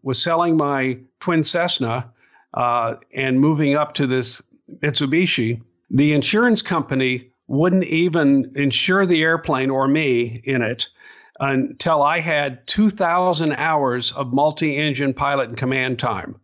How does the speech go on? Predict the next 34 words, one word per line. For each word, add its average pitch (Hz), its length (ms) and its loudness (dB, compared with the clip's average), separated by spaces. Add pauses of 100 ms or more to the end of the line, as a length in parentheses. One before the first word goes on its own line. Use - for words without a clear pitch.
(720)
I 135 140 -2
had 143 140 0
to 135 60 0
have 131 220 -2
that 147 180 -2
much 170 200 -4
ex-, - 260 -10 (240)
that 143 240 0
much 160 160 -2
experience 156 420 -2
before 135 280 -2
they 165 160 2
would 160 140 2
even 165 260 2
let 160 220 2
me 147 360 -2
get 139 220 0
into 185 260 4
the 139 180 0
airplane. 131 640 -2 (220)
And 143 160 2
even 170 260 2
then, 156 500 0
the 135 120 -2
requirement 156 580 0
was 143 400 0
to 131 140 0
do, 143 480 0 (420)
uh, 123 280 0 (540)
a, 120 140 -2 (140)
a 127 100 -2
full 180 640 0
ground 165 380 0
school 175 560 -2